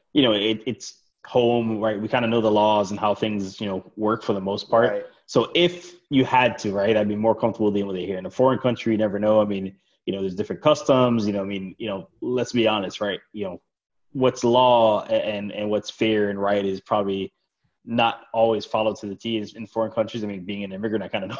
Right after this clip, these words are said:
Speaker 1: this, right? So, like, you could go and do something that, you know, everybody may find offensive there. And even if there's no real legal problem with it, right, you're not gonna have the assurances you have here in the U S where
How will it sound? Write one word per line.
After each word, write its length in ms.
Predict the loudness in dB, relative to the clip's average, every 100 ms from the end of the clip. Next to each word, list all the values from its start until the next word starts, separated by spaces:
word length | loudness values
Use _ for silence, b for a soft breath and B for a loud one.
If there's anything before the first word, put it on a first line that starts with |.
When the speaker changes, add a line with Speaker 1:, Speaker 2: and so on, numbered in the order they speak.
| 2
Speaker 1:
this, 320 | 2 2 -4
right? 220 | -2 -2 B B B
So, 220 | 0 4
like, 240 | 4 2 -2 _ _ _
you 120 | 0
could 140 | 2 4
go 220 | 6 4
and 100 | 2
do 120 | 0
something 280 | -2 -2 -2
that, 160 | -2 -4
you 140 | -8 -8
know, 180 | -8 -12 _ -4
everybody 300 | 0 2 0
may 120 | -2
find 200 | -2 -4
offensive 380 | -2 -4 -4 -2
there. 140 | -2
And 80 | -2
even 120 | -4
if 100 | -4
there's 160 | -4 -2
no 100 | -2
real 340 | -2 -2 -2
legal 580 | -4 -4 -4 -4 -4 -8 _ _
problem 420 | 0 0 0 -4
with 180 | -8 -8
it, 120 | -10
right, 300 | -8 -8 -8 -10
you're 220 | -10 -8
not 180 | -6 -8
gonna 160 | -10
have 320 | -8 -6 -8 -8
the 140 | -10
assurances 440 | -6 -6 -6 -8
you 100 | -10
have 220 | -8 -8 -8
here 280 | -6 -6
in 80 | -6
the 60 | -8
U 140 | -6
S 200 | -6 -8
where 280 | -8 -8 -10